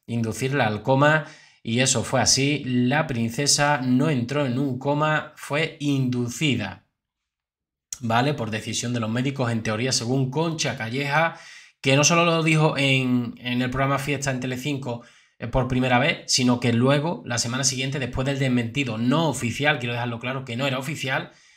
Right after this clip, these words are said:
volvió a insistir en que todo lo que dijo lo corroboraba y lo afirmaba cien por cien. Y el programa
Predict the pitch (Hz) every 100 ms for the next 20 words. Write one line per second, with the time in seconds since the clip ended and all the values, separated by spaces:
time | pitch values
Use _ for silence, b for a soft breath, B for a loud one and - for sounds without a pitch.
0 | b 117 123 120 131 156 139 123 - 117
1 | - - _ 131 131 127 117 117 - 160
2 | 160 131 117 120 147 - 185 196 b b
3 | b 120 120 131 127 123 117 120 117 143
4 | 160 165 - - 127 120 120 117 135 147
5 | 151 147 - - 135 120 120 - 110 -
6 | 127 120 117 120 151 170